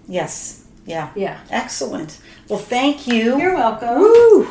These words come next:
Speaker 1: We got educated today.
Speaker 2: <laughs>
Speaker 1: I wanna add too, and, um, Doctor Smith's gonna give you more information on how to contact her if you'd like to. Um, but being a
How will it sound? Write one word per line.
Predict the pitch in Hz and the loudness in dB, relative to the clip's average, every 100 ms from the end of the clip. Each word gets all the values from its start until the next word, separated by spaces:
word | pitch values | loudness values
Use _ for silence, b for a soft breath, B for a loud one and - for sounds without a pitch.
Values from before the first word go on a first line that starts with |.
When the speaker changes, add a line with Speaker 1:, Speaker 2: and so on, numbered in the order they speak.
| - | -4
Speaker 1:
We | |
got | 233 202 | 0 2
educated | 233 226 233 254 254 247 | 2 0 0 2 2 0
today. | - 233 180 160 170 320 | -2 2 4 2 -2 2
Speaker 2:
<laughs> | - - - - - | 2 2 -4 -18 -12
Speaker 1:
I | - 240 240 | 0 4 4
wanna | 269 | 4
add | 269 247 - | 2 0 -2
too, | 262 247 | -2 0
and, | 214 | 0
um, | 202 | -2
Doctor | 202 214 214 226 | 0 0 0 -6
Smith's | - 233 - | -4 -6 -4
gonna | 214 | -4
give | 202 | -2
you | 202 | -2
more | 196 196 | -2 -4
information | 196 202 190 196 | -4 -4 -4 -4
on | 185 | -4
how | 180 | -4
to | 170 | -4
contact | 180 190 185 190 180 | -6 -10 -8 -8 -8
her | 190 | -10
if | 175 185 | -8 -8
you'd | 170 | -6
like | 160 156 | -8 -8
to. | 277 311 B B B - | -8 -10 B B B -10
Um, | 180 175 175 175 B B | -6 -4 -6 -8 B B
but | 226 202 - - | 0 0 -2 -8
being | 240 | -6
a | 254 | -6